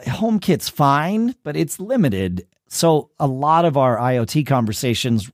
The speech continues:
revolve around Amazon's A Lady. We, I've learned not to say that when I'm recording 'cause people don't like it when I trigger their A Lady. Yeah. Uh, but, uh, but yeah, y-, you know, so there's all, uh, we talk about all kinds of things, uh,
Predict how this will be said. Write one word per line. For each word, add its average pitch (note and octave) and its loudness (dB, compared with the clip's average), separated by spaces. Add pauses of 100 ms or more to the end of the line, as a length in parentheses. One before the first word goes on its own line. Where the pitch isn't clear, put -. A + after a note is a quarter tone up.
(100)
revolve A2+ 0
around G#2+ 0
Amazon's G#2+ 0
A A#2 2
Lady. G#2+ 2 (360)
We, G#2 -2
I've G2+ 0
learned F#2+ 2
not G#2+ 0
to A2 -2
say G2+ 0
that G2 0
when G2+ 0
I'm G2 2
recording G2+ 0
'cause G2 -2
people G#2+ -4
don't F#2+ -2
like G#2 -2
it C3 -4
when B2 2
I A2+ 2
trigger B2+ -2
their C3 -2
A C3 0
Lady. D#3+ 0 (400)
Yeah. A#2+ 0 (340)
Uh, C3+ 0
but, F3 -2
uh, E3+ 4
but A3 -2
yeah, B3+ 2
y-, A3+ -2
you A#3+ 0
know, E3+ 4
so A#3 0
there's A3+ 2
all, A#3+ 0 (120)
uh, G3 -2
we A3+ 2
talk B3 -2
about F#3+ 2
all F3 2
kinds E3+ 2
of C#3 -2
things, D#2+ -6 (120)
uh, C3 -2